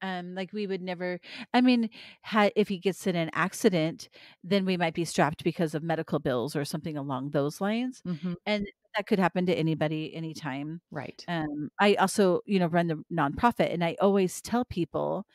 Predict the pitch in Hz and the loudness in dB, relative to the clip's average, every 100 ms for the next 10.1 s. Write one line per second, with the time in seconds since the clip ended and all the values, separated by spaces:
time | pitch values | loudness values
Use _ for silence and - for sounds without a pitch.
0 | _ _ _ _ _ 185 214 262 202 143 | _ _ _ _ _ -2 2 6 4 2
1 | 101 170 165 175 196 208 - 202 196 - | -4 -8 0 4 4 0 -6 -6 -4 -4
2 | 175 165 160 175 165 175 160 - 147 131 | 0 0 0 -4 -2 -4 -4 -6 -6 -6
3 | - - 156 233 - - - _ - - | -6 -6 -6 -6 -8 -12 -14 _ -20 -4
4 | - 311 254 277 311 269 - 233 226 226 | 8 8 12 12 12 10 8 6 8 6
5 | 170 190 - 180 180 180 156 165 165 175 | 8 8 8 8 8 6 4 2 2 0
6 | 165 151 160 139 143 - 170 160 147 160 | 2 2 0 2 0 2 2 4 2 0
7 | - 147 151 - 151 147 - 160 151 147 | 4 4 4 4 4 6 6 6 4 6
8 | 151 156 170 - 156 151 - 156 139 135 | 8 8 6 4 2 2 2 2 4 2
9 | 139 - 147 135 135 139 156 139 - - | 0 -2 -2 0 0 -2 0 -4 -4 -6
10 | - | -6